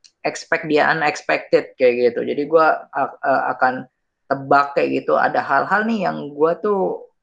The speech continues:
pasti nggak pernah ekspektasikan, tapi tiba-tiba dapet kayak gitu. Nah, itu gua harus siap-siap seperti itu. Dan akhirnya tuh di situ justru diasah kayak gitu, eh, apa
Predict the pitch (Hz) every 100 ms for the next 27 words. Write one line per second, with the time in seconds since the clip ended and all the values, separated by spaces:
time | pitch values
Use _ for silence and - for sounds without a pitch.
0 | _ _ _ 135 123 - 113 101 - -
1 | - - 139 135 - 135 123 - 139 175
2 | 196 - 180 175 151 131 139 170 139 131
3 | 135 - - 135 117 123 123 117 123 190
4 | 180 135 147 175 147 139 139 - _ _
5 | _ - 147 127 - 160 151 151 - 143
6 | 127 143 139 147 151 156 156 190 220 294
7 | 330 226 185 220 320 214 196 302 220 196
8 | 160 226 - 214 185 190 170 165 170 165
9 | - - 147 147 147 147 - _ _ _
10 | _ _ - 143